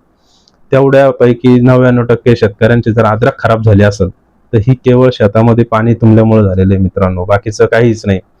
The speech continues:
त्यांचं म्हणणं आहे पाणी, अ, जिरून गेल्यानंतर पण एक चार पाच घंटे का होईना शेतामध्ये पाणी तुंबलेलं होतं. मित्रांनो, तुम्ही पाऊस दररोज चालू राहू द्या,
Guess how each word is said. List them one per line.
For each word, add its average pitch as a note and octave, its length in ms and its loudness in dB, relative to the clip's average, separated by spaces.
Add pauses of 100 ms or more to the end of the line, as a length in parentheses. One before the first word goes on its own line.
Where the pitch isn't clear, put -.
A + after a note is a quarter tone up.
(320)
त्यांचं D3 280 0
म्हणणं C3+ 240 0
आहे B2+ 180 -2 (460)
पाणी, D3 500 0 (960)
अ, A#2+ 280 2
जिरून E3 360 4
गेल्यानंतर A#2 540 0 (340)
पण A#2+ 200 0
एक A#2 160 0
चार A#2+ 180 0
पाच A#2 240 -2
घंटे G#2+ 300 2
का A#2 80 0
होईना G#2+ 240 2
शेतामध्ये G#2+ 440 -4
पाणी G#2 260 0
तुंबलेलं G2+ 420 0
होतं. - 180 -6 (600)
मित्रांनो, D#3+ 540 0
तुम्ही E3+ 240 0
पाऊस D3+ 380 0
दररोज D3 260 2
चालू D3 220 2
राहू C#3 140 -2
द्या, G2 140 0